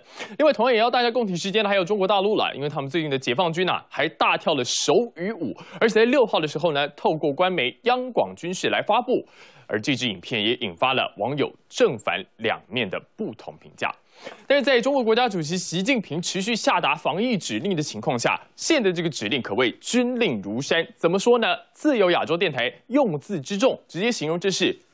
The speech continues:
死命令。好，这个死命令呢，它内容啊，其实是说习近平呢对湖北下了应收尽收，而且刻不容缓这样子的一道命令。就是说呢，你只要感染啊，你就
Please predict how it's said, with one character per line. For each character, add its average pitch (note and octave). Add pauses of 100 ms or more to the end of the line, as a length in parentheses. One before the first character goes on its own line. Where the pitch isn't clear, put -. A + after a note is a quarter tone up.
死 C3+
命 G#3
令。 C#3 (320)
好， A#2 (140)
这 E4
个 C#4
死 -
命 A#3+
令 A3+
呢， E3
它 A3+
内 B3+
容 A#2+
啊， A2+
其 -
实 D3+
是 D#3+
说 D3+ (300)
习 -
近 C4
平 C#3+
呢 D#3
对 F#3
湖 E3
北 B2
下 D#3
了 -
应 A3+
收 G#3+
尽 F3+
收， F3
而 E3+
且 - (240)
刻 C4
不 G3+
容 D#3
缓 A#2+ (140)
这 -
样 B3+
子 C#3
的 G#2+
一 G#2
道 D3
命 E3
令。 D#3+ (140)
就 D#4
是 C#4+
说 C4
呢， A#3+
你 A3+
只 E3
要 A3+
感 F3+
染 A#2+
啊， F2 (280)
你 E3+
就 A#3+